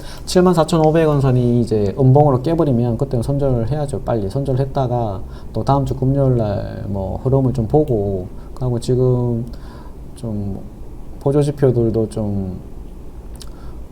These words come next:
고가가 돼 있죠. 지금 고가권에 와 있고 과열권에 와 있기 때문에 뭐 섣불리 덤벼들 구역은 아니다. 다만 뭐 적당하게 칠만 사천오백 원 선 일단은 한 손절 라인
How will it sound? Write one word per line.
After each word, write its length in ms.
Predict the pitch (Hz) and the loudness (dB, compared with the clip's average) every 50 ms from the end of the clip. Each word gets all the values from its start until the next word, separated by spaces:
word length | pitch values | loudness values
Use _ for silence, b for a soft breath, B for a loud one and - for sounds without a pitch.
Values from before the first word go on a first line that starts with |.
| - - - - - - - - - - - | -14 -16 -16 -16 -16 -16 -16 -16 -14 -10 -4
고가가 960 | - 131 127 - 139 131 131 131 131 131 127 127 127 123 117 - - 120 110 | -4 -2 2 4 6 6 8 8 8 8 8 6 6 4 2 0 0 0 2
돼 140 | - 135 131 | 2 4 4
있죠. 320 | 113 104 - - - 131 131 | 4 2 0 -2 0 0 0
지금 400 | - - 98 92 92 90 95 104 101 - - - - - - - - - | 0 -2 -4 -4 -4 -4 -6 -8 -8 -10 -14 -16 -16 -14 -14 -14 -12 -4
고가권에 600 | - 113 110 117 113 113 - 113 104 98 98 98 101 - | -4 -2 -2 -2 -4 -2 -2 -2 -2 -2 -2 -4 -6 -4
와 140 | 110 110 104 | -4 -4 -2
있고 500 | 104 101 - - - 107 101 92 98 - - - - - B B B B B B B | -4 -6 -6 -6 -6 -4 -4 -4 -6 -8 -10 -12 -14 -16 B B B B B B B
과열권에 1040 | - 117 123 123 127 127 - 120 113 107 107 107 104 107 104 101 101 98 98 92 92 | 2 4 4 4 2 2 0 -2 -2 -2 -2 -2 -2 -2 -2 -2 -2 -2 -2 -4 -4
와 220 | 92 95 110 113 | -4 -4 -2 -2
있기 320 | 107 101 95 - - 117 | -2 -2 -2 -4 -6 -8
때문에 680 | 107 - - 101 95 92 92 98 107 107 104 95 90 87 95 - - - - B B B B - - | -6 -4 -4 -4 -4 -4 -4 -4 -4 -4 -4 -4 -6 -6 -8 -10 -12 -12 -14 B B B B -14 -10
뭐 140 | - 92 90 | -10 -10 -6
섣불리 400 | - 135 131 131 147 135 127 120 | -2 -2 0 2 4 4 4 4
덤벼들 480 | 127 131 131 123 120 110 - 113 113 - | 4 2 2 2 2 2 0 -2 -2 2
구역은 340 | - 123 120 117 110 95 | 4 4 4 4 2 0
아니다. 520 | 87 85 101 107 101 95 92 87 87 85 85 101 - - - - - - | -4 -2 -4 -4 -4 -4 -4 -4 -6 -8 -10 -12 -14 -14 -14 -14 -12 -8
다만 480 | - 104 101 104 113 120 127 131 135 123 | -6 -6 -4 -2 -2 -2 -4 -4 -6 -6
뭐 300 | 98 92 92 90 95 - - - - B B B B B B B | -6 -8 -8 -8 -10 -10 -12 -14 -16 B B B B B B B
적당하게 540 | - - - - 123 120 117 120 120 110 104 | -6 -4 -2 0 2 2 2 2 0 0 -2
칠만 280 | 104 - 131 120 120 113 | -4 -2 -2 0 0 0
사천오백 520 | 113 113 - - 120 110 110 110 120 120 | -2 -2 -2 -2 -2 0 0 0 0 0
원 120 | 113 110 104 | 0 -2 -2
선 280 | 98 104 101 98 98 | -4 -4 -4 -4 -4
일단은 480 | 101 107 - - 117 110 104 101 101 107 | -6 -6 -6 -4 -4 -4 -2 -2 -2 -2
한 100 | 107 104 | -4 -2
손절 560 | 104 127 123 123 127 127 123 123 120 120 120 | -2 0 0 2 4 4 4 4 2 2 2
라인 340 | 117 104 107 107 104 98 | 2 0 0 -2 -2 -2